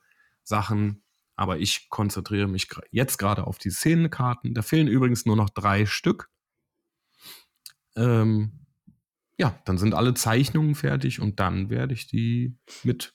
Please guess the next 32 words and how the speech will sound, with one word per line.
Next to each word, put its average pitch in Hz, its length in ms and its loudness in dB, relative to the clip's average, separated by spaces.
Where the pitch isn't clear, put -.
Michael 113 560 4
und 135 280 2
Hans 95 380 0
und - 140 -6
der 107 100 -4
Redaktion 110 540 2
besprechen 127 720 2
und 156 240 0
von 135 200 -2
da 107 100 0
aus 104 260 -2
dann 98 320 0
eben 101 260 -2
fertig - 420 -2
machen. - 300 -14
Und 82 120 -8
dann 104 200 2
werdet 110 200 0
ihr 87 120 -2
auch 95 140 -4
bald 95 340 -2
sehr 120 200 0
viel 117 200 -4
zu - 120 -6
sehen 104 280 0
bekommen. 90 320 -6
Besucht 147 400 4
dafür 139 260 2
bitte 127 200 2
unbedingt, 139 680 4
äh, 120 340 2
unseren 104 760 2